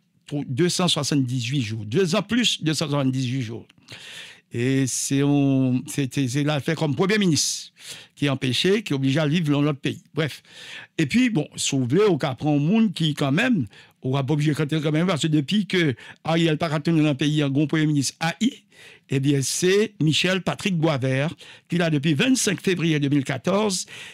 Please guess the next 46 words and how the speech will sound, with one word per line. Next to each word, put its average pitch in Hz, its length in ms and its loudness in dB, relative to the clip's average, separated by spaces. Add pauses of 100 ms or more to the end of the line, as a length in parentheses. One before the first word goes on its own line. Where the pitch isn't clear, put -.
(140)
et 180 260 2
qui 185 400 0
est 147 360 0
quelques 139 220 -2
jours 143 160 -4
au 143 40 -4
pouvoir. 113 340 -10
Pourquoi 285 600 -4
je 165 140 0
prends - 200 -6
ces 131 180 -4
chiffres ? - 340 -10 (440)
Pour - 220 -4
qui 247 160 -2
ça 240 200 -2
me 233 80 4
fait 196 140 -2
nous 170 100 2
remarquer 127 320 -2
ça ? - 140 -10 (760)
Ou 208 100 0
à 277 60 2
combien 262 400 4
de 294 40 2
présidents 196 420 0
qui 165 120 -6
passaient, 175 420 -2 (300)
combien 247 220 4
de - 40 -6
premiers 254 240 2
ministres 202 280 2
qui 165 80 -4
passaient 220 520 -2 (420)
de 226 360 0 (160)
la 196 240 2 (100)
date 202 280 -2
sortie, 185 640 -2
mois 165 160 2
de 147 80 -2
jour, 139 280 2 (340)
de 143 320 2
février 220 640 0
mille 165 200 2
neuf 160 120 2
cent 165 120 0
quatre-vingt-huit 156 640 0